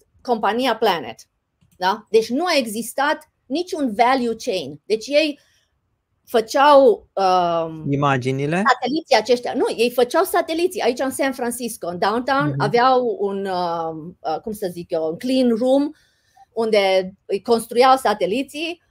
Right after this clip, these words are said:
Speaker 1: îi duceau, îi lansau, puneau imagine, recoltau imagine, analizau imagine, deci făceau toate funcțiile end-to-end, da, de la un capăt la altul. Și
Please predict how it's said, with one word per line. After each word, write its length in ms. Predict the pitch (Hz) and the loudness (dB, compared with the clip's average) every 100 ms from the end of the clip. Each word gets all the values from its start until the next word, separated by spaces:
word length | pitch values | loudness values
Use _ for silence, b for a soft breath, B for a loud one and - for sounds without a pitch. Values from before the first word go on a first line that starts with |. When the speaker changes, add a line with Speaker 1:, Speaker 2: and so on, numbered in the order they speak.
| _ _ _ - | _ _ _ -6
Speaker 1:
îi 160 | 247 | -4
duceau, 500 | 208 220 269 247 208 - | -2 -2 2 4 4 2
îi 160 | 208 | 0
lansau, 540 | 196 185 208 277 302 294 | 2 -2 -2 2 2 0
puneau 360 | 214 269 302 | -2 0 2
imagine, 480 | 269 247 240 240 226 | 0 0 0 0 -2
recoltau 520 | 190 170 165 294 285 | -2 -4 0 4 4
imagine, 440 | 269 247 240 233 226 | 2 -2 -4 -4 -4
analizau 580 | 196 185 175 185 254 254 | -4 -4 -4 0 2 2
imagine, 420 | 247 233 220 226 | 2 -2 -2 -4
deci 220 | 214 202 - - - 202 | -2 -4 -6 -16 -14 -10
făceau 380 | - 226 285 311 311 | -4 -2 0 -2 -2
toate 300 | 320 294 277 | -2 -2 -2
funcțiile 500 | 294 277 254 240 214 | -2 -2 -2 0 0
end-to-end, 640 | 233 226 - 170 170 131 147 _ | 0 -4 -6 -4 -2 -2 -12 _
da, 140 | 196 | -4
de 120 | 214 214 | 0 0
la 120 | 208 | 0
un 80 | 208 | -2
capăt 300 | 240 233 196 | -2 -2 -2
la 80 | 180 | 0
altul. 280 | 175 165 156 b b b b | 0 -2 -16 b b b b
Și 560 | - - 240 226 220 | -12 -6 0 0 0